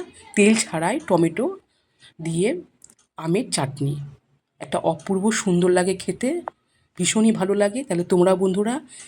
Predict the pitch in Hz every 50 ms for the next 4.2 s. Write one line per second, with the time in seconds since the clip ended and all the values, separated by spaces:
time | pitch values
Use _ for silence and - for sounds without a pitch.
0 | - _ - 202 208 214 233 247 254 233 247 240 240 247 247 226 269 294 262 175
1 | 185 185 - 156 165 175 175 170 190 190 196 202 208 202 175 233 330 381 - -
2 | _ _ _ _ _ _ _ _ _ _ _ _ _ _ _ _ _ _ _ _
3 | _ _ _ _ _ _ _ _ _ - 143 143 175 160 - 214 226 220 - 160
4 | 160 - 202